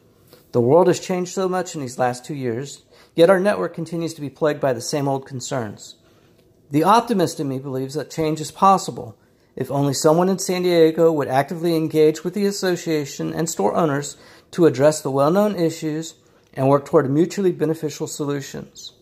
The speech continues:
The realist in me believes that change is not possible unless someone in San Diego shows the courage and the fortitude needed to challenge the corporate status quo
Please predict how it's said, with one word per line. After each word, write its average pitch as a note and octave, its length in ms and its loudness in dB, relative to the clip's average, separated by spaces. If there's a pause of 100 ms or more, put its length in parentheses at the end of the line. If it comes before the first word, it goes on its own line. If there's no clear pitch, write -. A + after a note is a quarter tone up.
(640)
The D#3 100 6
realist B3 400 8
in D3+ 100 0
me C#3+ 120 -2
believes D#3 260 -2
that C#3 160 -4
change F#3+ 320 -6
is C#3 140 -8
not G#3 240 2
possible D3+ 640 0 (180)
unless C#3 300 -2
someone F3 300 0
in F3 100 -2
San F3 240 0
Diego D3 320 2
shows B2+ 320 -4
the - 80 -12
courage D3 400 0
and C#3 100 -2
the A#2+ 40 -4
fortitude F#3 600 0
needed D3 400 0 (280)
to C3+ 100 -10
challenge D3+ 440 4
the C#3+ 140 -8
corporate D3+ 460 -2
status C3 380 0
quo C3 400 -2